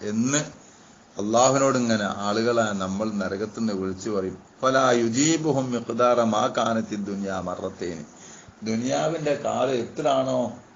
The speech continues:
അത്ര രണ്ട് തവണ സമയം കഴിഞ്ഞിട്ട് അല്ലാതെ അള്ളാഹു തആല എന്താക്കൂല, അള്ളാഹു തആല നമുക്ക് ഈ വിളിക്ക്, ഈ ചോദ്യത്തിന് ഉത്തരം ചെയ്യൂല.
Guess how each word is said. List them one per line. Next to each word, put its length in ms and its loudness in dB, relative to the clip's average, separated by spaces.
അത്ര 540 2
രണ്ട് 520 2
തവണ 400 4
സമയം 600 4
കഴിഞ്ഞിട്ട് 600 2
അല്ലാതെ 840 4
അള്ളാഹു 560 0
തആല 200 -2
എന്താക്കൂല, 640 -2
അള്ളാഹു 580 2
തആല 260 2
നമുക്ക് 380 -2
ഈ 260 -2
വിളിക്ക്, 400 -4
ഈ 380 -2
ചോദ്യത്തിന് 480 -2
ഉത്തരം 340 -4
ചെയ്യൂല. 260 -4